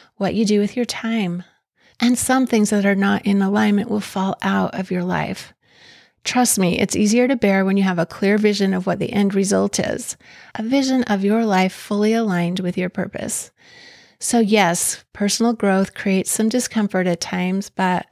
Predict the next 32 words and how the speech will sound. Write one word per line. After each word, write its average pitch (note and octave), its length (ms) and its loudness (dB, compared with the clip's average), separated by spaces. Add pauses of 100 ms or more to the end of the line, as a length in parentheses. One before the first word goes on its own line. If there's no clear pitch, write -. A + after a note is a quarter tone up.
(380)
we G#3+ 160 -6
all B3 300 2
know F#3 500 2
you G#3 160 0
can't G3+ 380 0
nudge G3+ 240 0
yourself F#3 520 0
to - 120 -4
move F#3+ 240 0
out F3+ 200 0
of F#3+ 120 -2
your A3+ 100 2
favorite A3 360 -2
comfy G#3+ 320 -2
spot - 420 0
without E3+ 480 -2
feeling E3+ 440 -2
it. - 260 -8 (560)
It's G#3+ 300 0
evidence G#3+ 480 2
of - 160 -2
progress E3+ 600 -2 (100)
and F#3+ 220 0
nothing E3+ 360 -4
has G3 260 -6
gone E3+ 380 -2
wrong. D#3+ 460 -4 (2000)
Now, D#4+ 480 2
a C4 80 4
word G#3+ 280 2
about G3 360 0
commitment. - 720 0